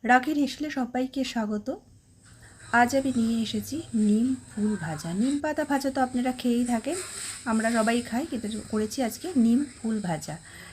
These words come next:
নিম গাছেই হয় ফুলগুলো, আর এটাকে শুধু ভাজা যায় না, সঙ্গে আলু, বেগুন দিতে হয়। আমি আজকে এটা বেগুন দিয়ে ভাজা করেছি।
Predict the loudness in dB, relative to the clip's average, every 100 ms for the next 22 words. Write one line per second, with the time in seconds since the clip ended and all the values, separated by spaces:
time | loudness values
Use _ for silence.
0 | 0 4 6 6 4 0 -2 -2 0 0
1 | 0 0 0 0 0 0 0 -6 -18 -20
2 | -20 -20 -14 -8 -8 -8 -6 -4 -2 -2
3 | -2 -2 -4 -2 2 2 2 2 2 2
4 | 2 2 2 2 2 0 2 0 0 -2
5 | 0 0 0 -2 -2 -2 -4 -12 -14 -8
6 | 0 2 4 2 0 -2 0 0 2 0
7 | 0 0 -2 -4 -6 -6 -10 -12 -14 -16